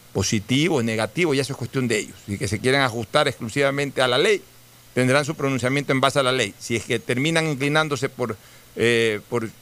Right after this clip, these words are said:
visión política, pues tendrán un pronunciamiento jurídico político, ya eso es cuestión de ellos. Pero en el tema de tiempo, yo veo que es imposible que antes del, de, de la inscripción de candidaturas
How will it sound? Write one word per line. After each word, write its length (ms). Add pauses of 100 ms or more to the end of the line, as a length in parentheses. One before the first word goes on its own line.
(260)
visión 400
política, 480
pues 180
tendrán 500
un 140
pronunciamiento 720
jurídico 420
político, 420
ya 140
eso 120
es 60
cuestión 300
de 80
ellos. 140 (100)
Pero 160
en 60
el 100
tema 220
de 80
tiempo, 340 (520)
yo 200
veo 240
que 100
es 80
imposible 640
que 160
antes 340
del, 240 (220)
de, 280
de 180
la 80
inscripción 360
de 80
candidaturas 720